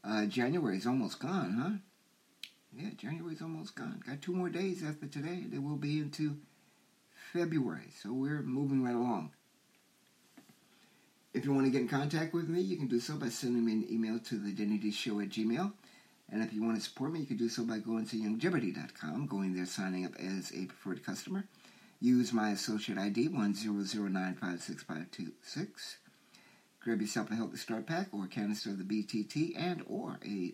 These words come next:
bottle of the Majestic Earth plant-derived colloidal minerals. And there are many other items we have to address your particular chronic issue.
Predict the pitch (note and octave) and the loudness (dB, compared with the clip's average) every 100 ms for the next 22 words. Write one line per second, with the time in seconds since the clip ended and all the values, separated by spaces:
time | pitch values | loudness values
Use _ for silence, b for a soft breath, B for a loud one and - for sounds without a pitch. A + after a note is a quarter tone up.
0 | - A#2+ A#2+ - F#2 F2+ G2+ G2+ - G2 | -4 -4 -4 -4 -4 -2 -2 -4 -4 -6
1 | F#2 A2 G#2+ E2+ G2+ G2 - - F#2 G2 | -4 -4 -4 -4 -4 -4 -6 -6 -4 -2
2 | F#2+ - G2+ A2 - - - - B B | -4 0 0 2 -2 -8 -14 -16 B B
3 | B B - G#2+ A#2 B2 C3 B2+ A#2 G#2+ | B B -4 2 4 6 4 4 2 0
4 | - - _ A#2 A#2 A2 G#2 G#2 C3 C3 | -4 -14 _ 2 2 2 0 0 0 0
5 | C3 A2 F#2+ G#2 G2+ - F#2+ - - G2 | 0 -2 -2 -2 -4 -4 -6 -8 -8 -6
6 | F2 A2+ G#2+ G#2 D#3+ F3+ G#3 | -6 -4 -2 0 0 2 2